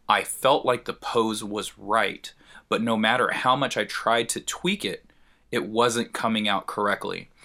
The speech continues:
So what I did was I turned that layer off, and I was like, "Well, what else could I do besides this pose?" And I was like, "Well, I could bring him to the foreground more. So I'll have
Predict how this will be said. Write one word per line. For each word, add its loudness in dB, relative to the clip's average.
So 4
what 6
I 4
did 2
was 0
I 4
turned 2
that 4
layer 4
off, 2
and 2
I 10
was 4
like, 2
"Well, 0
what 6
else 4
could 2
I 4
do -2
besides 2
this -4
pose?" 0
And 0
I 2
was 0
like, 0
"Well, 2
I 4
could -4
bring 0
him -2
to -2
the 0
foreground 2
more. -8
So 2
I'll 4
have 4